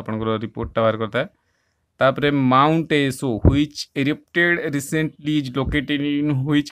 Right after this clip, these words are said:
କଣ୍ଟ୍ରି? ତ ଏଇଟା ଦେଖିଥାନ୍ତୁ, ମାଉଣ୍ଟ ଏସ୍ ଓ, ଯୋଉଟାକି ଆପଣଙ୍କର ଜାପାନରେ ଅଛି। ତ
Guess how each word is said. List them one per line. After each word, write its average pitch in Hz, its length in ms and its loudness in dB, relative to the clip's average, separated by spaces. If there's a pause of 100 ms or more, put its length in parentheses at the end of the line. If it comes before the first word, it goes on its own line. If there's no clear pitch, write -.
କଣ୍ଟ୍ରି? 113 320 -2 (160)
ତ - 20 -8 (120)
ଏଇଟା 135 220 0
ଦେଖିଥାନ୍ତୁ, 135 420 -4 (340)
ମାଉଣ୍ଟ 120 320 2 (180)
ଏସ୍ 117 220 -4
ଓ, - 20 -6 (580)
ଯୋଉଟାକି 131 480 0
ଆପଣଙ୍କର 127 300 -2 (100)
ଜାପାନରେ 113 480 2
ଅଛି। - 200 -8 (480)
ତ - 0 -